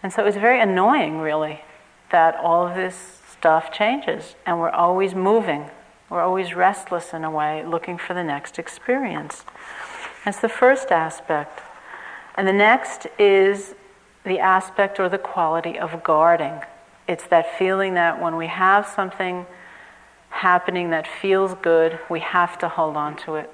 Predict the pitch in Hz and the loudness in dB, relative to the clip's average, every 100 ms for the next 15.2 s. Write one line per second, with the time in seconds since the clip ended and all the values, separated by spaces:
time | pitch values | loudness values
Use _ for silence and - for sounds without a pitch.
0 | - 165 175 170 - 185 156 143 - - | -12 -8 -4 -4 -4 -8 -8 -8 -12 -16
1 | - - 226 156 - - 175 165 175 165 | -12 -6 -4 -4 -10 -12 -10 -8 -10 -2
2 | - 180 175 170 165 165 165 - - - | 0 0 -2 -2 -2 -4 -8 -18 -20 -20
3 | - - _ _ _ _ _ _ 175 165 | -20 -20 _ _ _ _ _ _ 0 0
4 | - - 170 156 - 170 165 - 160 156 | -2 -2 -2 -4 0 2 2 -2 -2 0
5 | 175 180 185 160 160 156 147 147 156 156 | 0 -4 -6 -4 -6 -6 -10 -10 -10 -10
6 | - 180 - 214 214 147 151 - - 165 | -8 -10 -2 2 2 0 -6 -14 -12 -10
7 | 160 - 160 160 165 180 185 - 170 156 | -10 -8 -6 -6 -2 -2 -2 -8 -10 -10
8 | 151 - - _ - 170 - 180 170 170 | -10 -12 -18 _ -8 -8 -2 2 2 0
9 | - 175 190 226 196 147 156 165 - 190 | -2 4 6 6 4 0 -4 -6 -4 -2
10 | 196 202 196 208 196 147 156 - - - | 0 0 2 4 4 0 -6 -16 -20 -20
11 | - - - - - _ _ - - 185 | -18 -16 -16 -18 -20 _ _ -8 -2 4
12 | 240 262 - 254 175 - 160 147 - 147 | 6 4 0 0 -2 0 2 2 -2 -10
13 | - - 151 - - 143 143 165 160 175 | -10 -6 -6 -4 -8 -8 -8 -12 -4 2
14 | 175 185 196 - 214 220 226 185 151 147 | 4 4 0 -6 -4 -2 -2 -2 -2 -2
15 | 143 - | -4 -12